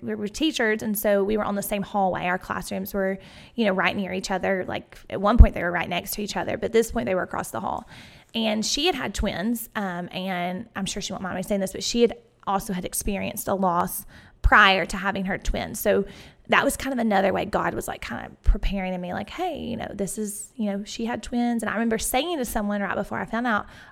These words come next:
"Oh, I would love to have twins." And then I'd had several other people who I worked with who had had twins and had had similar instances. You know, they'd had a loss, and then God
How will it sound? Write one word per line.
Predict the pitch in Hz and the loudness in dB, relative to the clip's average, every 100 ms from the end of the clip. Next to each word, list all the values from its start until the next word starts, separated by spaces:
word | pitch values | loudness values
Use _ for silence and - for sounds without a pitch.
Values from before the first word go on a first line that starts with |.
| - | -8
"Oh, | 233 | -4
I | 240 | -2
would | 247 | -2
love | 208 190 208 202 | -2 0 0 -2
to | |
have | 170 - | -8 -10
twins." | - - - - - - - - _ _ - - - | -10 -12 -12 -16 -18 -18 -20 -20 _ _ -14 -12 -8
And | 196 | -4
then | 214 | -2
I'd | 196 220 208 | 0 -2 0
had | 226 208 - - - | -2 -2 -6 -20 -20
several | - 294 339 349 | -2 2 4 6
other | 240 320 | 4 4
people | - 247 233 | 0 0 -2
who | 202 | -2
I | 202 | 0
worked | 196 196 | -2 -2
with | 202 196 | -2 0
who | 208 | 2
had | 196 196 - 196 | 0 -2 -6 -8
had | - 202 | -4 -2
twins | 196 - 202 240 220 | 4 4 4 0 0
and | 208 - - - | -4 -6 -20 -14
had | - | -4
had | 220 240 | 0 0
similar | - 240 262 | 0 -2 -2
instances. | 277 277 220 208 190 | -4 -6 -6 -6 -6
You | 190 | -4
know, | 190 | 0
they'd | 196 190 | 0 0
had | 208 | 0
a | 185 | 0
loss, | 180 175 180 302 - | 0 -2 0 0 -2
and | 220 | -2
then | 196 | -2
God | 196 190 196 | -2 0 0